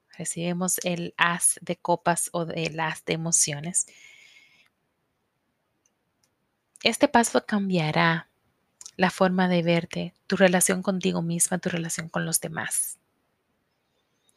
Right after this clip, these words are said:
Se desarrollarán nuevas, eh, relaciones porque es un nuevo comienzo. Un nuevo comienzo donde tú renaces desde tus emociones, entendiéndolas,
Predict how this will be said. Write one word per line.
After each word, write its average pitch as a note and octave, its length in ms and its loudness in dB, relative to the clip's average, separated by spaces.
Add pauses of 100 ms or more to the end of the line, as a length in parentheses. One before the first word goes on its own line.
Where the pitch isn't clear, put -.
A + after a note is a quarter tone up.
(220)
Se - 160 0
desarrollarán F#3+ 920 6
nuevas, F3 680 2
eh, E3 720 -4 (140)
relaciones E3+ 920 0 (480)
porque - 200 0
es - 120 2
un G3 100 0
nuevo F#3 220 2
comienzo. F3+ 760 -4 (1600)
Un G3+ 80 0
nuevo G#3 180 4
comienzo F#3 720 2
donde F3 360 0
tú - 440 -6
renaces E3+ 920 2
desde E3 540 -4 (100)
tus F3 260 -6
emociones, E3+ 640 -2
entendiéndolas, E3+ 920 0